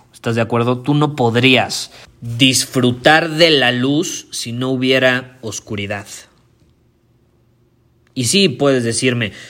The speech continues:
"Bueno, es que la oscuridad no existe, la oscuridad es ausencia de luz". Bueno, velo como tú quieras, de igual manera se complementan ambos. Eh, y todos tenemos una parte de oscuridad y una parte de luz. Si tú estás dominando tu camino, adivina qué,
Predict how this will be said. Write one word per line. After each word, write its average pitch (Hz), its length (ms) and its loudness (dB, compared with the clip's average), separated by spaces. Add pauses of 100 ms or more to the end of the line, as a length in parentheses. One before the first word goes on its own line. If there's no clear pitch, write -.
(180)
"Bueno, 139 180 -2
es 113 40 -6
que 143 120 0
la 127 80 2
oscuridad 113 420 -2
no 117 100 -2
existe, 117 380 -2
la 110 100 0
oscuridad 117 380 -2
es 127 100 -2
ausencia 113 520 -2
de 107 100 -2
luz". 117 220 0
Bueno, 117 360 0 (800)
velo 131 380 2
como 110 240 -2
tú 120 120 -2
quieras, 123 420 0
de - 80 2
igual 131 280 2
manera 135 540 2
se 107 200 -6
complementan 110 720 -4
ambos. 95 480 -8 (640)
Eh, 110 240 -10
y 123 120 -6
todos 127 240 -2
tenemos 120 340 -2
una 110 240 -6
parte 104 240 -2
de 98 60 -2
oscuridad 123 580 0
y 127 80 -4
una 113 240 -4
parte 107 340 -2
de 110 120 0
luz. 131 420 0 (240)
Si - 160 -10
tú 151 100 -2
estás 147 240 2
dominando 139 520 2
tu 127 120 -4
camino, 123 440 2
adivina 110 420 0
qué, 143 320 0